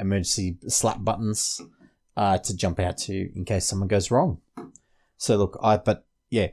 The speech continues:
if either of 'em on your bench, that seems fine. So guys, we're almost at the end of the potty. Uh, let's talk about the boom bust of the week.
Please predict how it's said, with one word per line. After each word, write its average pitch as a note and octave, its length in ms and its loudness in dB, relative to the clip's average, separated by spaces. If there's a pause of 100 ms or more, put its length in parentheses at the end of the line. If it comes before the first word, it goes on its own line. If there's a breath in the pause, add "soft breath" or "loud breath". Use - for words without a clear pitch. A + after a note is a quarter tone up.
(120)
if - 360 -6 (160)
either A2 240 4
of G2+ 60 2
'em G2 60 4
on G2 140 2
your F2 80 -2
bench, - 440 -2 (200)
that - 180 -6
seems F#2+ 260 -6
fine. A2 340 -4 (1120)
So C3 200 0
guys, C#3 380 6
we're C#3+ 80 2
almost C#3 200 4
at F2+ 80 -4
the A#2+ 80 0
end A2+ 120 0
of G2 60 -4
the - 60 -18
potty. A#2+ 460 2 (180)
Uh, A2 340 4
let's B2 200 -2
talk A#2+ 200 2
about G2+ 240 -2
the G2+ 60 -8
boom G#2 400 0
bust - 280 0
of - 20 -20
the G2+ 80 -6
week. G#2 400 0